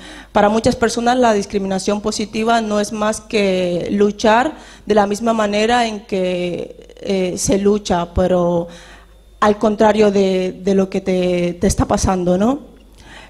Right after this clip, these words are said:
Pero en realidad eh, la discriminación positiva te brinda la oportunidad de salir del fango,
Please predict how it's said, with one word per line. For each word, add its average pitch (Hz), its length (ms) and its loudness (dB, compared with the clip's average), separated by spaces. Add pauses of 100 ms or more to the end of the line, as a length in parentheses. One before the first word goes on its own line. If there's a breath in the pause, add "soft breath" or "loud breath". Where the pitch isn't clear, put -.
Pero 220 960 4 (600)
en 240 160 2
realidad 226 680 4 (260)
eh, 202 460 0
la 208 560 2
discriminación 233 720 0
positiva 254 640 0
te 233 180 -2
brinda 254 760 -2
la 196 320 0
oportunidad 202 480 -2
de 254 80 -2
salir 247 320 -4
del 226 180 -2
fango, 196 600 -2